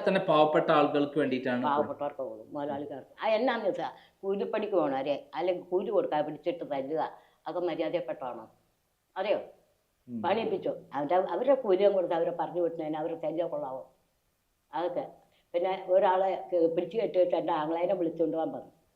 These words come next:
Speaker 2: എൻ്റെ വീ-, തറവാട് അക്കരെയാണ്. എൻ്റെ ആങ്ങളേനെ എന്താ ഈ പിടിച്ചു കെട്ടിയവരെ കൊന്നേച്ച് കക്കൂസൻ്റെ ടാങ്കിൽ ഇടണം, എൻ്റെ ആങ്ങളേനെ പിടിച്ചു കെട്ടണം. അപ്പൊ എൻ്റെ ആങ്ങള അവിടെ റബ്ബർ വെട്ടാ.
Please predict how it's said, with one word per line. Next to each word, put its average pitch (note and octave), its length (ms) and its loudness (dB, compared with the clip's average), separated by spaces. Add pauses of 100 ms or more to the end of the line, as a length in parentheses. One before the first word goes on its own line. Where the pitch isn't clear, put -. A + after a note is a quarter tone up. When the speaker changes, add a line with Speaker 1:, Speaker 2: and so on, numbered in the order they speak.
(240)
Speaker 2:
എൻ്റെ E3 140 -4
വീ-, D#3 280 -4
തറവാട് D3 320 -2
അക്കരെയാണ്. C3+ 400 -8 (460)
എൻ്റെ E3 180 0
ആങ്ങളേനെ D3 440 -2 (260)
എന്താ D3+ 220 -4 (480)
ഈ A3 100 4
പിടിച്ചു F#3 380 0
കെട്ടിയവരെ E3 420 4
കൊന്നേച്ച് D#3+ 440 0
കക്കൂസൻ്റെ E3+ 640 -4
ടാങ്കിൽ D#3 400 -4
ഇടണം, - 240 -8 (200)
എൻ്റെ E3+ 220 0
ആങ്ങളേനെ D3+ 400 -2
പിടിച്ചു C#3+ 280 -10
കെട്ടണം. A2+ 300 -8 (640)
അപ്പൊ - 140 -8
എൻ്റെ D#3+ 280 -2
ആങ്ങള E3+ 280 2
അവിടെ D#3+ 500 -2
റബ്ബർ C#3+ 240 -2
വെട്ടാ. - 280 -2